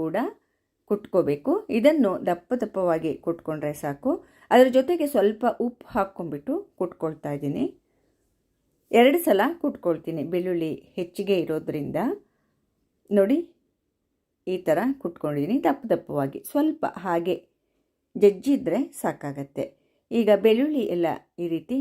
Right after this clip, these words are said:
ಕುಟ್ಕೊಂಡು ಇಟ್ಕೊಂಡಿದ್ದೀನಿ ನೋಡಿ. ಮೂರು ಸಹ ಎಲ್ಲ ಜಜ್ಜಿ ಕುಟ್ಕೊಂಡು ಇಟ್ಕೊಂಡಿದ್ದೀನಿ. ಒಂದು ಬಾಣಲೆ ಇಟ್ಕೊಂಡಿದ್ದೀನಿ ನೋಡಿ, ತುಪ್ಪ ಹಾಕ್ಕೊಳ್ತಾ ಇದ್ದೀನಿ.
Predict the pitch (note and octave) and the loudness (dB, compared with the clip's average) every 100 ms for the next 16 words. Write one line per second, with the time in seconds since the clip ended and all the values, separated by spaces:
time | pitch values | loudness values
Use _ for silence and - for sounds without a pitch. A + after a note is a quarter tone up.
0 | C#4 F3+ E3+ E3+ D#3+ D3+ - D#3 D3 C#3+ | -4 -10 -6 -6 -4 -8 -8 -8 -6 -6
1 | D3 D3 D#3+ D#4 - B3 C#4+ D4+ B3+ D#3+ | -4 -4 -2 -2 -2 0 0 0 -2 -4
2 | E3 D3+ - D3+ D3+ G#3 C#4+ G3+ D#3+ A2+ | -6 -8 -6 -8 -4 -4 -6 -6 -6 -4
3 | F3 - _ - F3 - D3+ E3 E3 F3 | -4 -6 _ -8 -8 -4 -4 -2 0 -2
4 | - C#3 C3+ C3+ C3+ - _ _ _ _ | -2 -4 -2 -2 -4 -6 _ _ _ _
5 | - A#3 A#3 G#3+ A3+ C4 C#4 G#3+ - F#3 | 0 4 4 6 6 6 2 0 -4 -6
6 | F3 E3+ E3+ E3+ E3 E4 - _ _ _ | -4 -4 -4 -6 -6 -8 -8 _ _ _
7 | _ - C#4+ D4 C#4+ E3+ E3 D3 D3 D3+ | _ -4 2 2 2 -2 -2 -6 -2 -2
8 | C#3+ E3+ | -2 -2